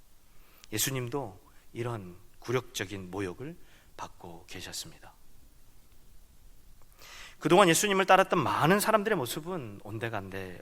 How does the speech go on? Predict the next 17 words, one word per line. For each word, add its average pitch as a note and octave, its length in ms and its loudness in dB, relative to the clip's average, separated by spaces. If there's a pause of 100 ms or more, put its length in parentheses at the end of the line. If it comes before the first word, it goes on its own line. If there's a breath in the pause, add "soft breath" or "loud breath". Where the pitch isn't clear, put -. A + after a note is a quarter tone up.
없었습니다. - 680 -10 (1400 soft breath)
어떻게든 E3+ 540 4
예수님과 D#3+ 380 4
가깝게 F#3+ 480 2
지내려고 C#3+ 800 -2 (240 loud breath)
경쟁했던 D#3 960 0
이들 C#3 200 0
역시 A#2 520 -6 (260 soft breath)
사라졌습니다. - 840 -8 (1500 loud breath)
예수님으로부터 E3 1300 2
고침받고 D3 920 2 (180 loud breath)
새로운 A3 500 4
세상을 D#3+ 600 2
살아가는 D#3+ 440 6
사람들이 D#3 520 0 (240 loud breath)
얼마나 C#3 360 -2
많았습니까? B2+ 720 -8